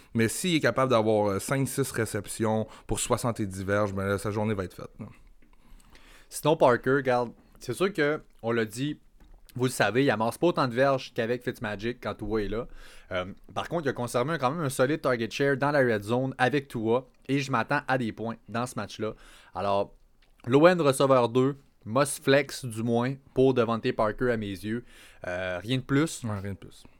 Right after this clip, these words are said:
Speaker 2: Peut-être pas le plus d'upside. On va, je pense qu'on va garder au sol autant qu'on peut du côté des, euh, Dolphins.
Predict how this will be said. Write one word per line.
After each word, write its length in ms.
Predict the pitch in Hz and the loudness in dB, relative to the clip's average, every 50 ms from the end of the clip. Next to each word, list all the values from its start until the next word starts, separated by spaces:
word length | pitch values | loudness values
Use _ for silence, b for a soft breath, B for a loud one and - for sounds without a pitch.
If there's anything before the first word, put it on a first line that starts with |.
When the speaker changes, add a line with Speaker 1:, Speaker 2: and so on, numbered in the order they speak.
| - - - | -20 -10 -6
Speaker 2:
Peut-être 140 | 120 110 - | -6 0 4
pas 120 | 131 135 | 6 6
le 80 | 135 131 | 6 6
plus 220 | 135 143 147 135 | 4 2 2 4
d'upside. 400 | 135 120 104 - - 135 139 139 | 4 4 4 4 4 4 4 4
On 80 | 127 110 | 4 2
va, 80 | 101 101 | 0 -2
je 60 | 101 - | -2 -2
pense 180 | - 123 - | -2 -4 -2
qu'on 120 | - 113 104 | -2 -2 -2
va 80 | 104 | 0
garder 240 | 104 110 110 117 127 | 0 2 2 2 2
au 80 | 123 117 | 2 0
sol 260 | - - 135 131 127 | 0 2 2 2 2
autant 260 | 113 104 - 131 131 | 2 0 -2 -4 -2
qu'on 200 | - 127 113 104 | -2 -2 -2 -2
peut 180 | - 123 123 123 | 0 -2 -2 -2
du 140 | 117 - | -4 -6
côté 320 | - 110 107 101 - 123 117 | -8 -6 -4 -2 0 0 0
des, 260 | 110 107 110 110 107 - | 0 0 0 0 0 -2
euh, 200 | 95 92 92 95 | -4 -4 -4 -2
Dolphins. 460 | 104 98 95 - - 127 127 135 | -2 -4 -4 -2 -2 -2 -2 -2